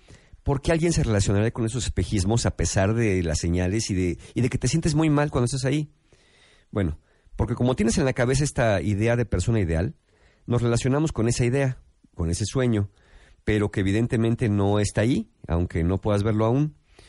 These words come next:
Eh, porque hay un gran miedo a estar solos o a quedarnos solos,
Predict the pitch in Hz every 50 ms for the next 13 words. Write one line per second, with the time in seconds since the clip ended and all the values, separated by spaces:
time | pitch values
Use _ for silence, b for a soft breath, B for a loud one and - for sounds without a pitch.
0 | B B B B B B B B B B _ - 131 127 127 123 - - 139 147
1 | - 180 185 196 190 170 180 175 170 160 156 165 170 160 135 - - 131 127 -
2 | 151 135 120 98 76 69 - - - - - 101 95 - - 104 104 117 117 123
3 | 117 110 - - 117 107 90 82 80 - - -